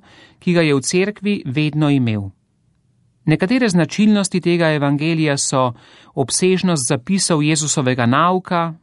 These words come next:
to so znani govori, med njimi govor na gori. Pozornost na odnos med postavo in evangelijem,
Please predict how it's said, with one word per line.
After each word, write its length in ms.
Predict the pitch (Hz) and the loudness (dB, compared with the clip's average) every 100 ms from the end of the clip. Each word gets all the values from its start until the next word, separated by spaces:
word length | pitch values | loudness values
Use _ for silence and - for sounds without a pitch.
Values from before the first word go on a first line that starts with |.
| _ _ | _ _
to 100 | - | -14
so 120 | 123 | -10
znani 360 | 123 135 123 120 | -4 -2 0 0
govori, 500 | 113 165 170 165 156 | 0 0 0 0 0
med 200 | 139 123 | -2 0
njimi 440 | 160 180 175 175 - | 0 2 2 0 -4
govor 360 | - 147 143 151 | -2 0 0 0
na 120 | 160 | 0
gori. 340 | 160 160 135 110 _ _ _ _ _ _ _ _ _ _ | 0 0 -2 -8 _ _ _ _ _ _ _ _ _ _
Pozornost 680 | 160 214 262 233 214 - | -2 2 2 2 0 0
na 120 | 180 | -2
odnos 460 | 151 143 175 214 - | 0 0 0 -2 -2
med 160 | 175 151 | -6 -6
postavo 640 | 143 135 - 160 170 165 | -8 -6 -2 -2 0 -2
in 160 | 156 151 | 0 -2
evangelijem, 800 | 123 117 117 160 202 196 190 | 0 -2 0 -2 0 0 0